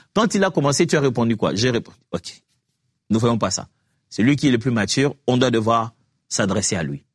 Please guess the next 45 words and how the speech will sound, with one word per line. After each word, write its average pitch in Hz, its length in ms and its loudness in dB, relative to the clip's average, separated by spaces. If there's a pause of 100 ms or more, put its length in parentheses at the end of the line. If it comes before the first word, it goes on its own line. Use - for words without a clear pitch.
(640)
Mais 127 680 0 (3000)
c'est - 220 0
vraiment 131 360 2
toi 190 540 2
ou 180 100 2
non ? 190 220 2
Ce 180 100 -2
que 175 100 0
je 135 100 -2
te 139 100 -2
dis, 151 120 0
c'est 180 120 0
une 135 100 0
sœur, 165 260 0
hein, 117 100 -2
c'est 117 100 -2
même 139 160 -2
pas 143 100 0
moi. 117 240 -4 (320)
C'est - 140 -2
une 139 60 0
sœur 156 200 0
qui - 80 -6
m'a 110 140 0
dit 131 140 0
qu'ils 123 180 -2
ont, - 80 -6
elle 113 160 0
a 117 80 0
peur - 240 0
de 120 80 2
venir 110 260 0
en 98 80 0
parler. 87 340 -2 (160)
Oh. - 1300 -12
<laughs> - 140 -4 (1080)
C'est 151 160 0
vraiment 160 240 4
comme 165 160 0
ça 165 180 2
qu'on 139 140 0
va, 139 180 2 (260)
on 156 100 2
va 160 140 2
vraiment 139 500 2